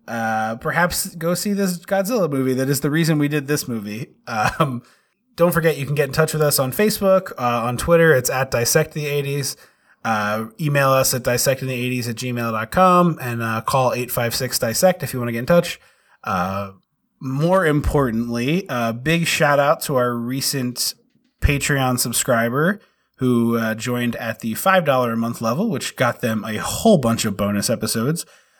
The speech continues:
Uh, big thanks are due to Shelly. Thank you so much for supporting the show, Shelly.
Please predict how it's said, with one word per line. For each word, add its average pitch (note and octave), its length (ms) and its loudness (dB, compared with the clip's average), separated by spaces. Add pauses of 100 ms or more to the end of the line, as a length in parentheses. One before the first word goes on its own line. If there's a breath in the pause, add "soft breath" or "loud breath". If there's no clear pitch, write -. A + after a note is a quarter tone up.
(140 soft breath)
Uh, G2+ 220 2 (220)
big D3+ 240 2
thanks C#3 460 2
are A2+ 280 2
due A#2 760 0
to A#2 720 0 (500)
Shelly. G2 720 0 (500)
Thank G#3 220 2
you F#3 40 4
so E3 160 6
much D3+ 220 2
for B2+ 160 -4
supporting E3 440 0
the C#3 80 -2
show, C3 440 -2
Shelly. A2 560 -2